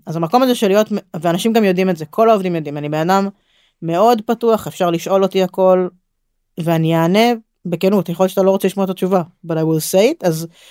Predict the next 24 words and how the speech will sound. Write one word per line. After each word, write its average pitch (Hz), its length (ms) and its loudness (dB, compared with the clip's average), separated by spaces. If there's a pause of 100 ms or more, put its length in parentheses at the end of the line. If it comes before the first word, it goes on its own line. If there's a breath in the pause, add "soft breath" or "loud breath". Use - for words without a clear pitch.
(760 soft breath)
היכולת 190 400 0
לדבר 180 340 0
על 202 80 4
הרגשות, 175 360 0
אז 160 100 -8
גם 190 160 2
כשקשה, 185 500 -2 (220)
אני 156 100 -6
יודעת 165 200 0
לבוא 170 180 0
ולדבר 165 560 0
עם 156 340 -2 (960)
עובד, 190 440 2 (140)
עם 160 180 -2
הנהלה, 160 500 0 (120)
עם 156 220 -6
בורד, 160 340 2
עם 160 160 -6
מי 175 80 -2
שצריך, 165 420 0
על 147 60 -2
להגיד, 156 340 0 (300)
"קשה - 360 0
לי", 262 180 0